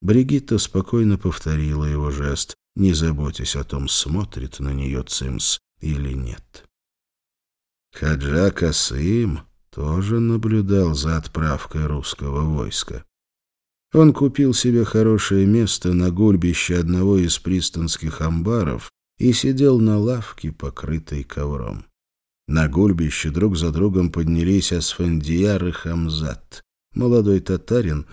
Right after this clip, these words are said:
который добивался места в лавке Касыма. «Я насчитал пятьдесят четыре лодки, господин», торопливо сказал Хамзат первым, даже забыв поклониться. «Тридцать две большие лодки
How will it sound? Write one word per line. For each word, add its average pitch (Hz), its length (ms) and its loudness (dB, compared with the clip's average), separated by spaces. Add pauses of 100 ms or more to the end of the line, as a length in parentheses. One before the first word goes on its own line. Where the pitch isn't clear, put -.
(140)
который 82 400 -2
добивался 80 680 -2
места 78 540 -2
в 78 80 0
лавке 71 420 -4
Касыма. 65 680 -6 (680)
«Я 82 180 0
насчитал 92 420 2
пятьдесят 92 500 2
четыре 95 380 2
лодки, 98 340 2
господин», 85 640 2 (180)
торопливо 76 500 -2
сказал 76 340 -2
Хамзат 71 500 -6
первым, 80 420 0
даже 73 240 -2
забыв 76 380 -4
поклониться. 76 800 -4 (600)
«Тридцать 120 520 -2
две 101 220 0
большие 101 640 -2
лодки - 500 -8